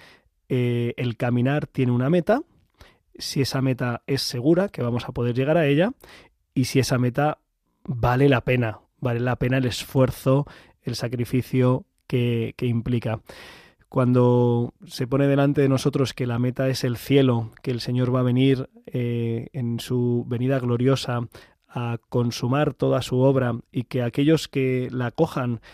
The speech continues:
pues serán llevados a la plenitud de la cual ya gustamos,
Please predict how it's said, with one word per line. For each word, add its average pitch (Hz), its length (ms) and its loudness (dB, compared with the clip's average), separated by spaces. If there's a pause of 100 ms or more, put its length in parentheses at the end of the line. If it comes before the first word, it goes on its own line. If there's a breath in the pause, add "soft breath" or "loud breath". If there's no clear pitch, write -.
(220 loud breath)
pues - 600 -4
serán 127 320 -2
llevados 131 440 2
a - 120 -8
la 123 100 -2
plenitud 123 460 0 (100)
de 127 160 -4
la 120 120 -2
cual 143 260 2
ya 151 140 0
gustamos, 139 760 -2